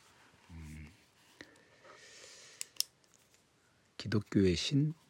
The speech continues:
뭐, 이슬람의 신, 뭐, 그런 이슬람교의 신, 그런 의미에서의 신학, 신적 존재에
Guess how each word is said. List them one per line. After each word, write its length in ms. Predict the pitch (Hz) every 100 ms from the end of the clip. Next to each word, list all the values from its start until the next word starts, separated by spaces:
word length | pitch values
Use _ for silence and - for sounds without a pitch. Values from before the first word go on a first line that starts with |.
| _ _ _ _ _ _ _ -
뭐, 260 | 95 92
이슬람의 640 | 90 85 - 101 85 80 78
신, 280 | - 139 151 _ -
뭐, 140 | -
그런 760 | - 101 104 98 95 92 92 95
이슬람교의 640 | 95 90 95 92 85 87 82
신, 220 | - 143 -
그런 400 | - - 107 131
의미에서의 460 | 110 90 92 - 90
신학, 440 | - 82 104 92 _ _ - _ _ _
신적 540 | - - 131 - 135 -
존재에 360 | 120 92 98